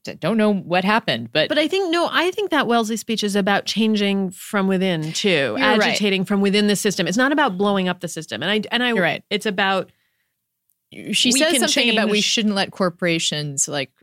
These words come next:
Speaker 1: uh, enslave us. I don't know if she used the word enslave, but there, there's an anti-corporatist bent to a couple of the lines in
Speaker 2: Yes.
Speaker 1: there that, that struck me, given
Speaker 2: Mm-hmm.
Speaker 1: who she is. But you're right. It isn't about throwing off the chains.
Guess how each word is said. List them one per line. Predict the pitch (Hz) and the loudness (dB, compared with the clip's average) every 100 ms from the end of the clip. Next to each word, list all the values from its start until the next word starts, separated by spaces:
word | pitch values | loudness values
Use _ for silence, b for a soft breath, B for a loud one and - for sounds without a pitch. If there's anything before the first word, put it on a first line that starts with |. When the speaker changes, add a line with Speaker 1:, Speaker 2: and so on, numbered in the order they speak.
| - | -10
Speaker 1:
uh, | - 139 135 | -6 -6 -6
enslave | 147 147 - 147 147 | -8 -8 -6 -2 -2
us. | 131 123 | -2 -4
I | |
don't | 127 | -6
know | 110 | -6
if | |
she | - | -6
used | 120 120 - | -6 -6 -8
the | |
word | 120 - | -8 -8
enslave, | 127 123 113 | -6 -4 -4
but | 117 | -4
there, | 180 185 | 0 0
there's | 175 185 180 | 2 0 2
an | 175 | 2
anti-corporatist | 214 220 185 185 175 156 - 151 | 2 0 0 -2 0 -2 -2 -2
bent | 147 - | -2 -2
to | - 143 | -4 -4
a | |
couple | - 165 147 | -4 -4 -4
of | 139 | -6
the | |
lines | 143 143 175 170 | -6 -2 0 0
in | |
Speaker 2:
Yes. | 147 139 | -2 -2
Speaker 1:
there | 139 131 | -4 -6
that, | |
that | 131 - | -6 -6
struck | - 147 - | -2 -2 -2
me, | 139 131 | -4 -4
given | 139 143 135 131 _ B | -4 -4 -4 -8 _ B
Speaker 2:
Mm-hmm. | 190 B 180 B | -18 B -16 B
Speaker 1:
who | B 175 | B -2
she | - 190 | 2 2
is. | 180 147 151 | 2 0 0
But | 165 | -2
you're | 147 | 0
right. | 175 156 123 | 2 0 2
It | 160 | 2
isn't | 175 185 | 2 2
about | 165 135 | 2 0
throwing | - 180 160 | 0 0 0
off | 151 143 | -2 -4
the | - | -6
chains. | - 208 175 139 147 - 185 | 0 2 2 0 -6 -6 -6